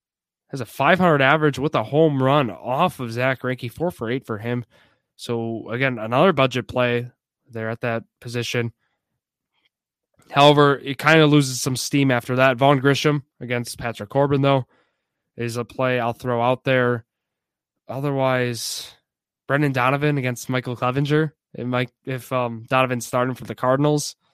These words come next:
maybe, you know, if you're looking at some, uh, looking for some, a high ceiling play there. Otherwise, Christian Arroyo against Nick Lodolo, but it gets pretty tough after that. So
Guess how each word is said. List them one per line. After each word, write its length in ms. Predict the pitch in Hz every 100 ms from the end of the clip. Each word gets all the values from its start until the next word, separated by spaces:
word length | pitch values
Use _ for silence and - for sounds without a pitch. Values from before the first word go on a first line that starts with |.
| _ _ _ _ _ _ _ -
maybe, 460 | 120 135 151 151 139
you 100 | 139
know, 120 | 131 123
if 360 | - _ -
you're 100 | 131
looking 220 | 131 123
at 140 | 131 123
some, 160 | 123
uh, 80 | 85 - _ _
looking 240 | 131 127 117
for 100 | 120
some, 240 | - 113 -
a 60 | 101
high 260 | - 131
ceiling 540 | 123 - 135 135 139 139
play 260 | - 143
there. 300 | 143 147 143 _ _ _ _ _ _ _ _ _ -
Otherwise, 640 | 156 165 151 147 143 127
Christian 360 | - 160 - 147
Arroyo 340 | 131 135 139
against 260 | 135 127 -
Nick 120 | 127
Lodolo, 600 | 123 110 123 139 143 143
but 160 | 127 120 -
it 140 | 120 -
gets 360 | 147 - -
pretty 240 | - 147 135
tough 300 | 143 131 123
after 300 | 117 117 110
that. 340 | 113 107 -
So 240 | 127 110